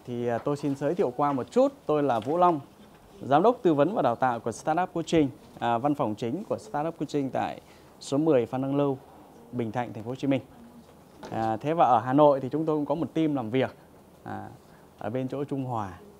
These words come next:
à, và có một số cái cơ sở làm việc tại Hải Phòng cũng như là, à, loanh quanh Hà Nội. À, tuy nhiên thì, tuy nhiên thì mục đích chính là được tiếp cận với các anh chị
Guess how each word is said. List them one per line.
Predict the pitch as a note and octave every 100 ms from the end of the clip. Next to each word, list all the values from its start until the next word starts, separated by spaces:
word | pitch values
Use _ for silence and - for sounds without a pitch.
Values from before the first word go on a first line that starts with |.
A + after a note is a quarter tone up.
| - - - - -
à, | - G#2
và | A2 A2 G#2+
có | B2
một | D#3+
số | B2+ B2 C3+
cái | D#3+
cơ | D3+ C#3
sở | - A2 F#2+ G2
làm | A2 G#2+
việc | A2+ -
tại | A2+
Hải | G#2+ G2
Phòng | G2+ B2 A2+
cũng | G#2 B2+
như | C3+ C3
là, | A2+ G2+ F#2+ - - - -
à, | G#2
loanh | A2+ B2+
quanh | C3
Hà | A#2+
Nội. | A2+ A#2 - - - - - -
À, | A#2+
tuy | A#2+ F#3
nhiên | A3 A3 G3
thì, | E3+ D3 C3 A2 - - - - -
tuy | E3
nhiên | F3+ F#3
thì | D#3+ C#3 A2+ - - -
mục | D#3
đích | E3 A3
chính | F#3+ D#3 G3+ D#4
là | A#3 C#3
được | C#3 B2+
tiếp | G#3+ A3+
cận | D3 A#2
với | D3+
các | F3
anh | D#3+
chị | D#3 B2